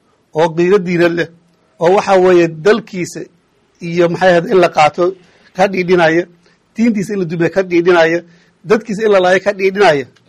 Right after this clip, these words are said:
Waxa Al-Shabaab waxa weeye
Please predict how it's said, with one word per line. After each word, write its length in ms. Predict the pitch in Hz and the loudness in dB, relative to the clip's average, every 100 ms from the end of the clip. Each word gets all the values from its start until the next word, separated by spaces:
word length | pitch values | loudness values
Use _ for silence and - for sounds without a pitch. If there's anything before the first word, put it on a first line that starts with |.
| _ _ _ - | _ _ _ -4
Waxa 260 | 233 226 196 | -2 0 -2
Al-Shabaab 540 | 196 180 185 196 214 165 - _ _ _ _ - | -2 -2 -2 2 2 2 -2 _ _ _ _ -10
waxa 180 | 175 175 | -2 2
weeye 380 | 175 170 160 | 4 2 2